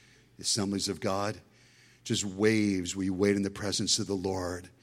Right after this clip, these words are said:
sometimes quiet, but then waves of glory. It would just build and crescendo, just wave after wave.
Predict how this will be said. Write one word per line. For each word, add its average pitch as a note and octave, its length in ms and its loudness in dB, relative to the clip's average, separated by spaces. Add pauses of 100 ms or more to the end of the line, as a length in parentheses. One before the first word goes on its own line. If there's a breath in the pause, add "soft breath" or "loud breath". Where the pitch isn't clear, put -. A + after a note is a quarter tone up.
(460 loud breath)
sometimes G2 540 -2
quiet, F#2+ 420 -2
but G2+ 140 -6
then F#2 320 -6
waves F#2+ 560 0
of E2+ 160 -10
glory. F#2 420 0
It F2+ 120 -6
would F#2 100 -6
just E2 240 -10
build F#2+ 340 2
and F2+ 100 -4
crescendo, F2 880 -4
just - 280 -4
wave G2 580 0
after E2+ 240 -6
wave. F2 540 -6